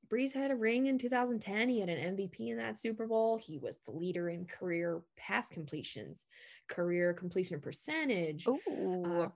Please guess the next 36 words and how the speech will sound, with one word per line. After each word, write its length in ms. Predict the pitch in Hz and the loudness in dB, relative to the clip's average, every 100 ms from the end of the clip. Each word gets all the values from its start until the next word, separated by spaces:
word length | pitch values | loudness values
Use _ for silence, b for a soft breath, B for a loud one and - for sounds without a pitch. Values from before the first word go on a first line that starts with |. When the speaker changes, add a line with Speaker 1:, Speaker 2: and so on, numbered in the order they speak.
| 202 | -2
Speaker 1:
regular 380 | 190 226 277 269 | 2 4 4 2
season 340 | - 220 185 | 2 0 0
passing 380 | 175 180 151 170 | -2 -2 -4 -4
yards. 240 | 165 147 - | -6 -6 -6
And 100 | 214 | 0
he 120 | 349 | 4
was, 240 | 339 185 - _ - | 4 2 -6 _ -4
you 80 | 196 | -2
know, 140 | 180 | -2
second 420 | - 254 247 233 | -2 -4 0 0
or 100 | 190 | 0
third 480 | 175 - 202 180 151 | -2 2 4 4 4
in 320 | 147 156 - - _ | 0 -6 -12 -18 _
practically 540 | - 233 226 160 151 147 | 2 4 4 0 2 2
every, 220 | 131 113 - - | 2 -4 -4 2
every 260 | 165 139 | 4 4
category. 600 | 139 143 127 135 131 110 | 0 2 2 0 -2 -2
I 60 | 156 | -2
mean, 180 | 170 165 | -2 -2
for 140 | 190 | 0
the 80 | 202 | 2
most 300 | 180 196 - | 2 0 0
part, 160 | 180 196 | 4 6
Speaker 2:
Yeah. 100 | 165 | 6
Speaker 1:
we 60 | |
see 400 | 170 170 170 170 B B B _ | 2 0 0 0 B B B _
Brees 480 | 185 190 202 202 - _ _ _ _ 196 | 4 6 6 2 -2 _ _ _ _ 2
Brady 460 | 185 180 175 185 | 4 6 4 2
and 160 | 170 170 | 0 0
Manning 460 | 156 139 123 123 - | 0 0 -2 -4 -4
in 100 | 151 | -4
the 60 | |
top 380 | 143 - 160 - | -6 -4 -4 -4
<laughs> 80 | - | -6
three 260 | 202 214 | 2 4
of 100 | 170 | 4